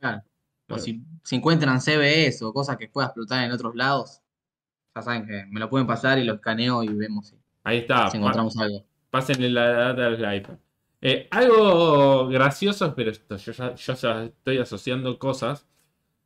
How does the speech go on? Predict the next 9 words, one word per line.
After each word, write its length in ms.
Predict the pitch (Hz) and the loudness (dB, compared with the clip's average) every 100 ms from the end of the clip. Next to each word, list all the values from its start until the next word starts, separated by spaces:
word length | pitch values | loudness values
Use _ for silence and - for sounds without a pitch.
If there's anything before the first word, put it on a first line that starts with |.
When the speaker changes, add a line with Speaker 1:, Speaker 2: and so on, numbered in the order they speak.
| _ - | _ -10
Speaker 2:
Lle-, 140 | - - - | -10 -12 2
llegamos 440 | 170 226 254 214 | 4 4 2 0
a 100 | 190 | 0
los 240 | 180 180 - | 2 0 -2
seguidores 840 | - 156 147 170 190 208 208 208 | -4 2 2 4 2 0 -2 -4
trescientos 600 | 156 143 196 202 196 160 | -4 -4 -4 -4 -4 -6
treinta 320 | 143 135 131 | -4 -4 -4
y 80 | 120 | -4
tres. 400 | 123 113 95 - | -4 -6 -6 -14